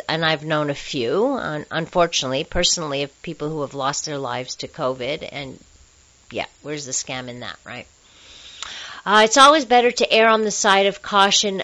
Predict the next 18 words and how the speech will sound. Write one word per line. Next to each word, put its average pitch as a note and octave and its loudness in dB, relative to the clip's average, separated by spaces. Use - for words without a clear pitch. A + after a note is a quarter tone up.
nonetheless, F3+ 2
thereby F#3+ 2
addressing F3 0
people's F3+ -4
requests E3 -2
for E3 -4
help D#3 -4
seriously E3+ -2
just D#3+ 0
in E3 -6
case." D#3 0
That's B2+ -8
what C#3 -8
I E3 -4
do. G#3 -4
You're B2+ -8
absolutely C3 -10
right. G#3 2